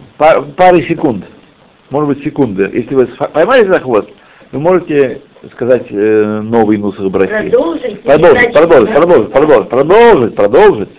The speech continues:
Speaker 2: Ну, что я где-то читала,
Speaker 1: Продолжить.
Speaker 2: начинается с
Speaker 1: Но если это, это время про-, про-, пройдено, то должен сказать, э, Барух Шем Кавот Малхото Лалам Ваэт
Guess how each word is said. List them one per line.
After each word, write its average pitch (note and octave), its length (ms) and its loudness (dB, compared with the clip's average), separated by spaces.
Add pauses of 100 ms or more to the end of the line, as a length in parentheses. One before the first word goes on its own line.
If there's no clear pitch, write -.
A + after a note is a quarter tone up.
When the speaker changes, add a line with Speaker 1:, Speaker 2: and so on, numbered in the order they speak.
Speaker 2:
Ну, G#3 140 -16
что A#3 120 -8
я A#3 100 -2
где-то B3 420 -6
читала, B3+ 240 -4
Speaker 1:
Продолжить. F#3 640 2
Speaker 2:
начинается A#3+ 720 -8
с - 40 -6
Speaker 1:
Но C#3+ 120 2
если G3+ 500 4
это, F3 160 4
это F3+ 280 6
время F3+ 320 4
про-, D#3+ 200 0
про-, E3+ 200 -2
пройдено, G#3+ 760 2 (260)
то B2+ 80 -10
должен C#3 240 -2
сказать, B2+ 460 0 (800)
э, G#2+ 180 -8
Барух A2+ 500 -2
Шем B2+ 340 -4
Кавот A2+ 420 -4
Малхото G#2 560 -4
Лалам G2 400 -2
Ваэт F#2 420 -2